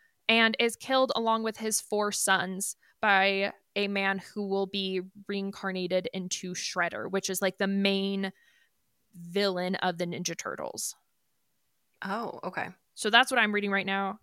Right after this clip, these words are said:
Speaker 1: It's delightful. Um, I haven't read the O G run, but I would really like to get, there's, like, a really cool collected edition that I wanna get. Um,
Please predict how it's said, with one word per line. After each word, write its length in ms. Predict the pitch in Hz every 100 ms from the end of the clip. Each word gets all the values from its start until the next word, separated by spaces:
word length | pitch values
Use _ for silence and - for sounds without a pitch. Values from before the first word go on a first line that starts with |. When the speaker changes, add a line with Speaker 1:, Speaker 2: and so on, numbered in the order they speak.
| -
Speaker 1:
It's 180 | 208
delightful. 680 | 208 208 190 - 196 190 185 - - - -
Um, 280 | 190 185 185 -
I 120 | 202
haven't 480 | - 240 277 359 226
read 300 | 214 208 190
the 160 | 208 -
O 180 | 196
G 540 | 190 - 180 190 262 302 _ _ _ _ _
run, 480 | 240 285 302 320 311 -
but 120 | 214 214
I 60 |
would 180 | 208 196
really 220 | 202 208
like 200 | 202 190
to 80 | 190
get, 300 | 190 180 175 _ _ _ _
there's, 240 | 196 190 185
like, 140 | 196
a 80 | 196
really 220 | 190 185
cool 240 | - 185
collected 480 | 180 - 180 - 180
edition 500 | 185 180 - 180 185 - _ _ _
that 100 | -
I 80 | 190
wanna 260 | 185 190 185
get. 260 | 190 202 _ _ _ _ _ _
Um, 380 | 185 185 190 196